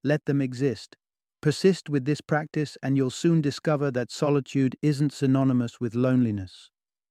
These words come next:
On the contrary, it fosters a deeper connection with our inner selves and the world around us. Part seven. Prioritize a weekly day of rest and worship.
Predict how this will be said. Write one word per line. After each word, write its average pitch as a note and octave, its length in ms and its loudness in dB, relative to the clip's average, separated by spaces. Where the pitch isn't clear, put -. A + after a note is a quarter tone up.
On C3 100 2
the B2+ 100 2
contrary, A#2 600 0
it - 160 -2
fosters D3 460 0
a B2+ 80 2
deeper D#3 360 0
connection C3+ 600 0
with A#2+ 120 -2
our A#2 200 0
inner D3 200 4
selves B2 520 -2
and A#2 100 -2
the A#2 60 -2
world B2 320 0
around C3 360 -2
us. - 340 -14
Part F3+ 220 2
seven. C3+ 480 0
Prioritize F3 840 4
a D3 80 -2
weekly E3+ 400 2
day D#3+ 220 4
of A#2 240 -2
rest C#3 320 -2
and C3+ 160 0
worship. A#2 460 -4